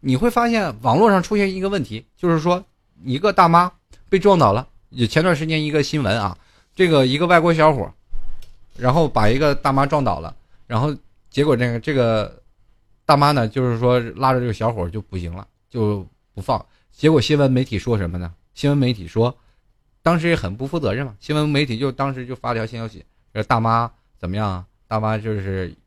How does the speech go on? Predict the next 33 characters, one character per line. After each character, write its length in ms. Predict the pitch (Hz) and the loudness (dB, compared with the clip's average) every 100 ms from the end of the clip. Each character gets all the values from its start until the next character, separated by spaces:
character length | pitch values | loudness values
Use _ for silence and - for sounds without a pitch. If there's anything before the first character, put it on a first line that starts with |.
| _ - | _ -4
又 180 | 104 | -2
讹 160 | 101 98 | 0 -2
上 200 | 113 101 | -2 -2
这 120 | 98 | -2
老 160 | 92 85 | -4 -2
外 180 | 113 101 | 0 0
了， 180 | 92 - _ _ _ | -2 -8 _ _ _
讹 160 | 101 104 | -2 2
外， 260 | 117 104 - - - | 2 2 -4 -18 -6
外 140 | 113 | -2
上， 120 | 101 - - - | -2 -4 -12 -8
外 120 | 110 | -4
国 120 | 101 | -4
小 160 | 101 107 | -2 -2
伙 180 | 90 76 | -4 -8
子 60 | |
了， 180 | 76 85 - _ _ - | -10 -14 -16 _ _ -8
怎 100 | 87 | -4
么 60 | |
样？ 300 | 98 95 90 82 | -2 -2 -4 -10
这 80 | - | -6
根 160 | 123 | -4
本 120 | 123 | -2
不 80 | 95 | -4
是 60 | 101 | -4
小 140 | 104 | -4
伙 160 | 95 85 | -4 -6
子 80 | 85 | -4
撞 220 | 98 85 | -4 -4
的。 100 | 90 _ _ | -6 _ _
结 160 | - 143 | 0 4
果 100 | 107 | 4
人， 200 | 123 | 2